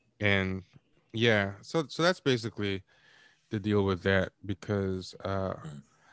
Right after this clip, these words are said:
Speaker 1: I feel like there's so much, uh, homogeneity in, in voices, in voices out there, and I, they don't have to think like us, but I think they have to have at least the same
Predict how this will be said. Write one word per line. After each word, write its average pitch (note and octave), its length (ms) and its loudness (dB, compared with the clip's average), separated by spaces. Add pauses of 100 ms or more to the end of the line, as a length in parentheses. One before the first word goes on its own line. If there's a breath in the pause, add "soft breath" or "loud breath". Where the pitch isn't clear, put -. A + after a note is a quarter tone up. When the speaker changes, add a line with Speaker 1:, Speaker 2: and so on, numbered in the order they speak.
(460 soft breath)
Speaker 1:
I B2+ 100 2
feel F#3 220 2
like E3+ 180 6
there's C3 220 2
so C3 200 0
much, A#2+ 320 -2 (120)
uh, G#2 120 0
homogeneity G#2 840 2
in, F#2 320 -4
in F#2+ 180 -4
voices, G2 640 -2 (120)
in G2 140 -2
voices G2+ 460 2
out F#2 220 2
there, - 480 -8
and F#2+ 180 -4
I, F#2 300 -6 (320 soft breath)
they D#3 80 8
don't G3 80 12
have G#3+ 120 8
to C#3+ 100 6
think C3+ 400 2 (1000)
like A#2 460 4
us, C3+ 320 6
but A2 280 2
I A#2 140 6 (140)
think D3 180 2
they A#2+ 120 6
have A#2 240 4
to A2+ 100 0
have G#2+ 260 2
at G2 180 -4
least G#2+ 280 -2
the G2+ 100 -4
same G#2 380 -2